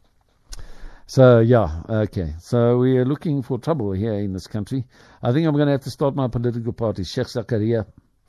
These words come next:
he reckons we need to start this political party. I'm thinking of calling it the Genesis Party,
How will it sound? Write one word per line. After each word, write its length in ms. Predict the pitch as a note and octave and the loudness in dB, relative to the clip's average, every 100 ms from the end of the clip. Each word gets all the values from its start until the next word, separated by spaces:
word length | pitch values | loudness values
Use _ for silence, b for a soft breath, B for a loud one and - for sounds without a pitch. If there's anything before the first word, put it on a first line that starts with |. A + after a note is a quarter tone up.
| B B B | B B B
he 200 | A2+ A#2+ | 2 4
reckons 400 | A#2+ A#2 B2 G#2+ | 4 2 0 0
we 100 | G#2 | 0
need 200 | G2+ G2 | -2 -4
to 80 | G2 | -8
start 300 | - G2+ F#2+ | -6 -6 -4
this 140 | F#2 | -8
political 460 | - F2 E2+ E2+ F2 | -10 -8 -8 -8 -12
party. 400 | - F2+ E2 D2 - _ _ _ - | -10 -10 -10 -12 -16 _ _ _ -8
I'm 200 | D#2 D#2+ | -6 -4
thinking 280 | G2 F#2 | -4 -2
of 120 | F2 - | -4 -2
calling 340 | G2+ F#2+ F#2 | -2 0 -2
it 140 | E2 | -4
the 60 | - | -8
Genesis 520 | D2+ G#2+ C#3 - C3 | -2 2 2 -2 -10
Party, 440 | - C#3 C#3 D3 | -6 -4 -2 -4